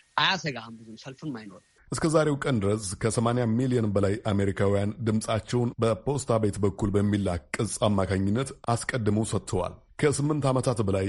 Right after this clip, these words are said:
Speaker 2: በዩናይትድ ስቴትስ ውስጥ የኖረው ቴዎድሮስ በፍቃዱ አንዱ ነው። ቴዎድሮስ ድምፁን ያልተስማማበትን አስተዳደር ለመቀየር እንደሚጠቀምበት ያውሳል።
Speaker 1: እኔ በእርግጥ ዘንድሮ ያነሳሳኝ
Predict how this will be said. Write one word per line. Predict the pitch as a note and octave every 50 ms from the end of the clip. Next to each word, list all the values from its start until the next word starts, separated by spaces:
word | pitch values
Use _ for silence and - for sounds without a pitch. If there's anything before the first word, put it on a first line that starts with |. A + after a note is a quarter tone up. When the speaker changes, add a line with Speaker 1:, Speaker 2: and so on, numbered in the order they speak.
| G#2+ -
Speaker 2:
በዩናይትድ | A2 A2+ A#2+ A#2+ B2+ B2+ B2 A#2+ - B2 A2 A2
ስቴትስ | - - A#2 A2+ G2+ - A#2+
ውስጥ | A2+ G2+ - -
የኖረው | B2+ G#2+ G2+ G2+ G2+ G2 G2 - -
ቴዎድሮስ | - A#2 A#2 A2 G#2 A2+ G#2+ - G2
በፍቃዱ | G#2+ F#2+ - G2+ - G2+ G2 G2+ A#2 A#2 A2+ - - -
አንዱ | - B2 A2+ G2 G2 F2
ነው። | D#2+ - - - _ -
ቴዎድሮስ | E3 E3 C#3 G2+ A2 G#2+ C3+ C#3+ - - - C3
ድምፁን | A2+ B2+ A#2 A2+ A2 - A#2+ A#2 G#2 G2+ G2+ G2+
ያልተስማማበትን | A2 G2 G2 F#2+ - A#2+ - - A2 G2 F#2+ G2 G2 F#2+ F#2 F2+ F#2+ F#2+ - G2 G#2+ -
አስተዳደር | A2 G#2 F#2+ - - G2 G2 F#2+ F#2+ F#2+ F2+ F2
ለመቀየር | F#2+ G2 G2 G#2 - A#2+ G#2+ G#2+ A#2+ A#2+ A#2+ - - - _
እንደሚጠቀምበት | - D3+ D3 C#3+ A#2 G#2+ G2+ F#2 - G#2+ F2+ - - G2 F#2+ F2+ F2 F2 G2+ G2+ - - - _ -
ያውሳል። | - A2 G2+ G2 F2 - F#2 - - - _ _ _ -
Speaker 1:
እኔ | C#3 D3 D3+
በእርግጥ | C#3+ C#3+ C#3 C3+ D#3+ - - B2 A2+ G#2+ G#2+ G#2+ G#2+ G#2 G#2+ G#2+ A2 A#2+ A2 -
ዘንድሮ | A2+ B2+ B2 A#2 A2+ B2 B2 A#2+
ያነሳሳኝ | A#2 A2+ A2 A2 A2 - A#2 A2 - - - C#3 D#3 C#3